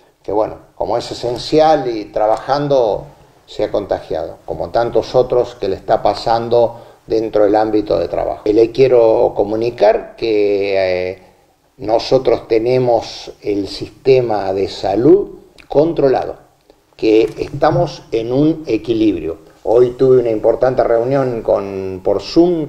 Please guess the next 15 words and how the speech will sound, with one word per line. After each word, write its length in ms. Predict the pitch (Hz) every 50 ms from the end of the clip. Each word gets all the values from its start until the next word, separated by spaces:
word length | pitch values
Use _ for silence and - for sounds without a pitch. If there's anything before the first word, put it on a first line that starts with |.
| - - _
con 160 | - 110 110
el 80 | 104 -
jefe 220 | 123 120 - 117
de 40 | 107
gabinete 560 | 113 107 107 110 113 127 131 127 127 123 113
del 540 | 104 98 101 98 95 95 95 95 95 95 95
ministro 400 | 95 98 107 117 101 - 98 101
de 40 | -
Salud 240 | - 104 117 123
de 60 | 120 107
la 100 | 98 90
provincia 360 | 90 92 101 107 104 - -
de 60 | 101
Buenos 300 | 98 98 98 - - -
Aires, 480 | 180 208 214 220 226 214 196 - -